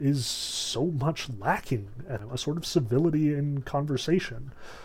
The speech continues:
And it is sort of my personal goal as your professor and as a,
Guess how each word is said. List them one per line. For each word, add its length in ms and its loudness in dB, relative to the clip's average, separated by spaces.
And 80 6
it 120 12
is 100 10
sort 200 8
of 120 6
my 180 6
personal 600 2
goal 480 10
as 260 4
your 100 0
professor 580 2
and 220 0
as 240 6
a, 60 4